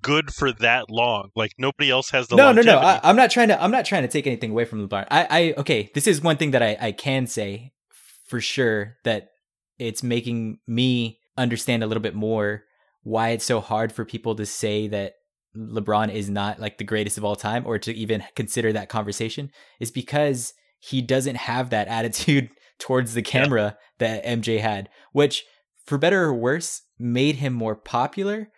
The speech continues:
Speaker 1: He
Speaker 2: And
Speaker 1: also wouldn't ever play through the flu.
Speaker 2: Yeah, yeah,
Speaker 1: This is
Speaker 2: but
Speaker 1: the man who got too hot because the A C was out, had to be carried off the court.
Speaker 2: It's fucking
Speaker 1: Like,
Speaker 2: funny.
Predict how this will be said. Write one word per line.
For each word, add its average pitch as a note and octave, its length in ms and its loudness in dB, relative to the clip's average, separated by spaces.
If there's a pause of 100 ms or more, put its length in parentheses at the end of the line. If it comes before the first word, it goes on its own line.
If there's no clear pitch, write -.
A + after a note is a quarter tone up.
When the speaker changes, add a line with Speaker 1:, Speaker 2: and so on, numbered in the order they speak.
(200)
Speaker 1:
He E3 80 0
Speaker 2:
And E3 100 6
Speaker 1:
also G3 260 2
wouldn't D3+ 320 0 (100)
ever C#3+ 340 2
play C#3+ 220 4
through C#3+ 260 -2
the G2+ 160 -8
flu. C3 240 -6 (300)
Speaker 2:
Yeah, E3+ 380 4
yeah, D#3 160 4
Speaker 1:
This - 120 0
is A#3 100 0
Speaker 2:
but A3+ 120 6
Speaker 1:
the - 0 -
man G3+ 340 4
who D#3 220 -4
got F3+ 260 6
too F#3 200 -8 (120)
hot C#3 240 4 (140)
because B2+ 340 -4
the C3 180 -2
A C#3 120 0
C D#3+ 260 -2
was C3 160 -2
out, B2 160 0
had B2 80 -4
to B2 60 -10
be A#2+ 120 -6 (100)
carried C3+ 320 -2
off B2 160 0
the G#2+ 100 -6
court. B2+ 300 0
Speaker 2:
It's A2 120 -2
fucking - 20 -2
Speaker 1:
Like, G2 160 -4
Speaker 2:
funny. G2 260 -4